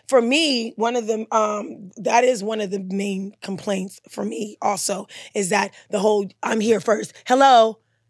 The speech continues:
And, and another thing too, when you say, "Hey," or you do this, or you point, it doesn't work. It does not work.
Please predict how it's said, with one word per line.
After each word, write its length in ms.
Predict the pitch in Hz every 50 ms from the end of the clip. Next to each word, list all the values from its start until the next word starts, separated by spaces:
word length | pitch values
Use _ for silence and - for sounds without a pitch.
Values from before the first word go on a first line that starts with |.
| _ _ -
And, 200 | 240 226 - -
and 220 | 247 240 254 254
another 300 | 254 269 311 330 370 349
thing 160 | 339 311 277
too, 120 | - 330 285
when 140 | 233 233
you 80 | 240 269
say, 180 | - - 247 240
"Hey," 440 | 190 - - 240 240 247 269 339 403 427 - _ _ _ _ _ _ _ _ _
or 160 | - 240 233 226
you 280 | 220 208 240 247 226
do 160 | 185 240 240
this, 500 | 208 202 240 262 320 381 - - - - - _ _ _ _ _
or 100 | 226 226
you 160 | 226 220 226
point, 420 | 202 - - 269 277 302 349 359 440 - _ _ _ _ _ _
it 80 | - 190
doesn't 300 | 277 285 302 294 254 226
work. 440 | 247 285 294 262 320 - - - - _ _ _ _ _ _ _ -
It 100 | 208 196
does 160 | - - 214
not 280 | 240 247 254 277 302
work. 340 | 226 240 254 240 285 302 -